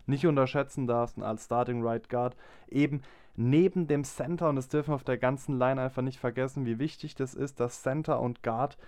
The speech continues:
wirklich eine Einheit spielen, die müssen sich in dieselben Richtungen bewegen, ist dann genau wie Guard und Tackle, das ist so eine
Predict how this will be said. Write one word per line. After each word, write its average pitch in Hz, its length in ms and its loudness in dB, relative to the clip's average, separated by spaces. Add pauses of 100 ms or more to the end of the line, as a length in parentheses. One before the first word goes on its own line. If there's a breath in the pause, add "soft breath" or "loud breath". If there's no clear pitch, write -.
(280 loud breath)
wirklich 131 260 -2
eine 143 160 -2
Einheit 139 340 0
spielen, 143 260 -4
die 135 60 4
müssen 143 300 2
sich 135 220 -8
in - 20 -4
dieselben 139 420 0
Richtungen 127 460 -2
bewegen, 120 560 0 (220 loud breath)
ist - 120 -6
dann 127 140 4
genau 120 260 4
wie 120 140 -2
Guard 123 260 4
und 120 160 -4
Tackle, 131 300 -2
das 120 200 -4
ist 127 120 -6
so 160 140 4
eine 160 180 2